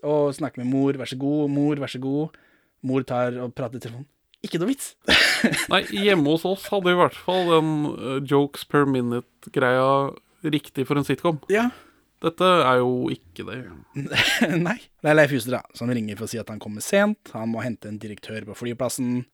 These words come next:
Speaker 1: Eh, han trenger ikke middag, han kan bare gå innom en snackbar, og det, her får vi plottet. <laughs> Plottet i episoden. Eh, kona vet ikke hva en snackbar er. Eh, Juster sier at det går fortere,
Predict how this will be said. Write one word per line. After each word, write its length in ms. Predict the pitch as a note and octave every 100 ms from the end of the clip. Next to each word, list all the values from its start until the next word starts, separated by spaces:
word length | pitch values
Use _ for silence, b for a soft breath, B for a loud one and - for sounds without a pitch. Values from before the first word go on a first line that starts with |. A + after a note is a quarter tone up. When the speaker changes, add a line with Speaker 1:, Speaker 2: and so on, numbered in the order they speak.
| -
Speaker 1:
Eh, 200 | A2+ A2
han 160 | A#2
trenger 240 | - A2+ A2+
ikke 160 | A#2
middag, 380 | E3+ D3+ D#3 D#3+ D#3
han 80 | C#3
kan 120 | A#2+
bare 120 | A#2 A#2
gå 40 | A#2
innom 160 | A2 A2
en 80 |
snackbar, 640 | - D3+ D3 - E3+ E3+ E3
og 240 | A2+ A2 -
det, 120 | A2 A#2+
her 400 | B2 C3 A#2 -
får 120 | B2
vi 40 | -
plottet. 320 | A2 - - _
<laughs> 140 | _ D#3
Plottet 760 | - - - D3 - - - B3
i 80 | G#3+
episoden. 520 | E3+ - G3 F3+ D3 - _ _ _ B D3 C#3+ B B B B _ -
Eh, 340 | B2+ A#2+ A2 G#2+
kona 220 | C#3 B2+
vet 140 | A#2+ A2
ikke 100 | A2
hva 60 |
en 60 | G#2
snackbar 500 | B2 A#2 - G#2+ G#2
er. 380 | C#3 C3+ C3 B2+ - _
Eh, 460 | - A2 A2 A2 A2
Juster 240 | G#2+ - A2+
sier 200 | A#2 A2
at 60 | G#2+
det 80 | G#2
går 80 |
fortere, 540 | - - - - F3+